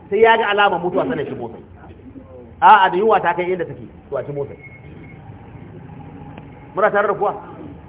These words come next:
Kashi ya hankuri sai ya ga alama mutuwa. In ya hankuri ya ga alama mutuwa, wani abu na ya shiga.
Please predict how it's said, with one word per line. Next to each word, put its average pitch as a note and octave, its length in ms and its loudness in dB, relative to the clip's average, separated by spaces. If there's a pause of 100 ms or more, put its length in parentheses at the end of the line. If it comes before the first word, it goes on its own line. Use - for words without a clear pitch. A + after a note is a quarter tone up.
(120)
Kashi D4+ 320 4
ya D4+ 100 8
hankuri C4 440 6
sai C4 100 2
ya C4+ 140 10
ga C4 100 2
alama B3 260 6
mutuwa. F#3+ 320 2 (2000)
In D4+ 80 -4
ya E4+ 220 10
hankuri C#4+ 240 6
ya C#4 80 8
ga C4+ 80 4
alama C4 160 8
mutuwa, A#3 220 4
wani A#3 120 6
abu A#3 100 4
na G#3+ 80 2
ya F3+ 120 -4
shiga. A2+ 180 -12